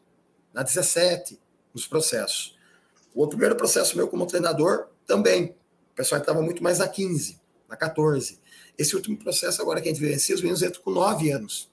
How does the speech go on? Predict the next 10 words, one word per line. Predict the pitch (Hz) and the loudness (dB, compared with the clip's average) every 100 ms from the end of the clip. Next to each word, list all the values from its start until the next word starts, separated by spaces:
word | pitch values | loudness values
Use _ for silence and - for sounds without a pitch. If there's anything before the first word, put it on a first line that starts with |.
| _ _ | _ _
dez | 147 160 113 | -4 -2 -4
anos, | 104 101 - - _ _ _ | -8 -12 -18 -18 _ _ _
né? | - 139 - - | -8 -8 -8 -6
Porque | - - | -2 0
é | - | 0
uma | 147 | 0
necessidade | - 151 214 - - - | -2 -2 -2 -2 -2 -2
hoje | - 127 | -4 -4
dos | - | -10
clubes. | - 113 - - | -12 -10 -8 -8